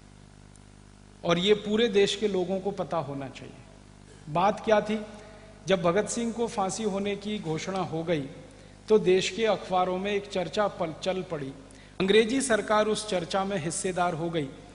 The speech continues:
अंग्रेजी सरकार कहती थी कि भगत सिंह आतंकवादी है।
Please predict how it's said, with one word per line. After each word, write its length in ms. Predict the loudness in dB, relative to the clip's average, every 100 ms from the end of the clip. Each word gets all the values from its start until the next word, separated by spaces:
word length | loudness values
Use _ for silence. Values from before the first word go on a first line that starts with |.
| -20 -12 -2
अंग्रेजी 400 | 2 2 0 0
सरकार 400 | 0 0 0 0
कहती 320 | -2 -2 -4
थी 160 | -4 -4
कि 100 | -2
भगत 300 | 0 -2 -2
सिंह 260 | -4 -2
आतंकवादी 720 | -2 -2 -4 -4 -4 -4 -4
है। 280 | -10 -12 -20